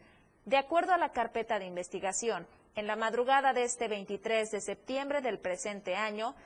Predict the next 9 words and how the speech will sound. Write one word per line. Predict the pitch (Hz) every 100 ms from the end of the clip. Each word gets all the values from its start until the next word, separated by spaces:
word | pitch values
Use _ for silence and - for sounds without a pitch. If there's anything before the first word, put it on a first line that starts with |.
| -
sobre | - 220 226
el | 226
kilómetro | 262 277 294 285 247
noventa | 226 220 262 269 262
del | 220 180
tramo | 214 214 208
carretero | 208 202 208 254 240
que | 233 185
conduce | 196 185 196 196 214 208